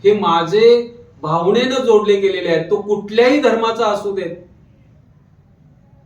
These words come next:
तो माझा जवळचा नातलग आहे, तो जवळचा माझा देशबंधू आहे, देशप्रेमी आहे,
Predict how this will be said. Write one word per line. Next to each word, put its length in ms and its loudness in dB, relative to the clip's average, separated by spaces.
तो 200 -4
माझा 580 -8
जवळचा 540 -2
नातलग 500 -6
आहे, 300 -10
तो 500 -2
जवळचा 440 2
माझा 320 -4
देशबंधू 600 -4
आहे, 360 -8
देशप्रेमी 720 -10
आहे, 80 -18